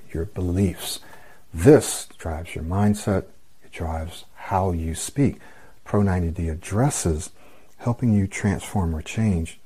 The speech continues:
your beliefs about yourself as a speaker. 'Cause if you don't believe that you're ever going to be able to speak well, that you're ever gonna really be able to say what you want, then you're not going to do it, right?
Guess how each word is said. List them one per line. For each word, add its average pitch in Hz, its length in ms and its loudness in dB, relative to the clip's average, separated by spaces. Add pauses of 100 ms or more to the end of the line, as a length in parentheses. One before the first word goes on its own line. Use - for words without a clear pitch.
your 90 180 -2
beliefs 87 680 0
about 85 340 -2
yourself 82 500 -4
as 87 120 -6
a 98 40 -12
speaker. - 400 -2 (300)
'Cause - 140 -8
if 95 100 -4
you 202 80 8
don't 190 180 4
believe 87 640 2 (920)
that - 180 -10
you're 90 160 -4 (140)
ever 113 300 4
going 101 380 6
to - 100 -6
be 87 180 0
able 82 180 0
to 82 100 -4
speak - 460 -6
well, 80 80 -4
that - 140 -10
you're - 100 -6
ever 123 220 2
gonna 101 200 -2
really 92 300 -2
be 90 160 -4
able 82 180 -6
to 76 60 -10
say - 300 -2
what 85 200 -2
you 82 140 -4
want, 82 280 -6 (680)
then 85 140 0
you're 78 100 0
not 82 300 -2 (200)
going 80 400 -2
to - 80 -6
do 80 240 0
it, - 120 -8 (180)
right? 80 240 -4